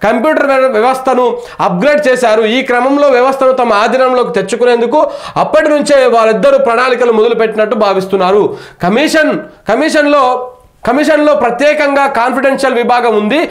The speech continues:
ఇది సూపరింటెండెంట్ స్థాయి అధికారి ఆధ్వర్యంలో పనిచేస్తుంది. కార్యదర్శి, చైర్మన్లకు మాత్రమే దీనిపై అజమాయిషీ ఉంటుంది. ఇక చూడండి క్లియర్గా, కార్యదర్శి, చైర్మన్లకు మాత్రమే దీని మీద అజమాయిషీ ఉంటుంది. ఈ కార్యదర్శి, చైర్మన్ల మీద ఎలాంటి చర్యలు తీసుకోవాలో మీరే చెప్పుర్రు. ఇక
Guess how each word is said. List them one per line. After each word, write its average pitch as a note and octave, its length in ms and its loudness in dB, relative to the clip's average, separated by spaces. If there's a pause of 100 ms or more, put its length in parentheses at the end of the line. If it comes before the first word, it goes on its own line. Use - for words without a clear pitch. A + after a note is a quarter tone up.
(180)
ఇది A3+ 160 -2
సూపరింటెండెంట్ C#4+ 720 0
స్థాయి B3+ 380 0
అధికారి B3+ 440 2
ఆధ్వర్యంలో A#3 800 2 (200)
పనిచేస్తుంది. A#3 600 0
కార్యదర్శి, C4 580 0 (160)
చైర్మన్లకు B3 440 0
మాత్రమే C4 420 0
దీనిపై B3 480 -2 (440)
అజమాయిషీ B3+ 560 2
ఉంటుంది. F#3+ 560 0 (400)
ఇక D3 80 -2
చూడండి E3 320 0
క్లియర్గా, C3 560 -4 (380)
కార్యదర్శి, C#4+ 720 0
చైర్మన్లకు D4 640 0
మాత్రమే A#3 380 2
దీని A#3 200 -2
మీద B3+ 80 2
అజమాయిషీ G3 440 0
ఉంటుంది. D#3 420 -2 (240)
ఈ C#4 120 0
కార్యదర్శి, D4 840 0
చైర్మన్ల C4+ 360 2
మీద A#3+ 180 2
ఎలాంటి C#4+ 580 2
చర్యలు C4 180 0
తీసుకోవాలో A3+ 500 0
మీరే A#3+ 360 2
చెప్పుర్రు. D#3 280 -4
ఇక G#2 100 -6